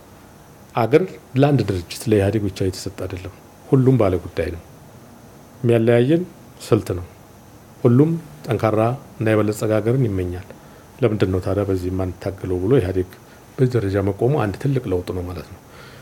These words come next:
«እከሌን አሸባሪ ነው፣ እከሌን በዚህ አድርገው» የመሳሰሉ ነገሮች ብዙ ርቀት አይወስዱም። መጫወቻ ሜዳው ሰላማዊና ህጋዊ እስከሆነ ድረስ ሁሉም ያለውን ይወርወር፣ እንማማር፣ ዳኛችን ደግሞ ህዝብ ይሁን።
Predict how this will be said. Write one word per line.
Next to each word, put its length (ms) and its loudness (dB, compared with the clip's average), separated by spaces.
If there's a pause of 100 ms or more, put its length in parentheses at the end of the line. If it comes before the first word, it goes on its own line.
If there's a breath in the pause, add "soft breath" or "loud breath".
(120)
«እከሌን 360 2
አሸባሪ 540 2
ነው፣ 120 4
እከሌን 320 -2
በዚህ 240 2
አድርገው» 320 4
የመሳሰሉ 500 2
ነገሮች 340 -2
ብዙ 220 -4
ርቀት 260 -6
አይወስዱም። 340 -10 (300)
መጫወቻ 460 0 (100)
ሜዳው 300 0
ሰላማዊና 600 -4
ህጋዊ 280 -6
እስከሆነ 340 -8
ድረስ 260 -4 (540 loud breath)
ሁሉም 320 0
ያለውን 360 -4
ይወርወር፣ 340 -2
እንማማር፣ 520 -6 (600 loud breath)
ዳኛችን 500 -4
ደግሞ 220 -4
ህዝብ 220 -8
ይሁን። 200 -14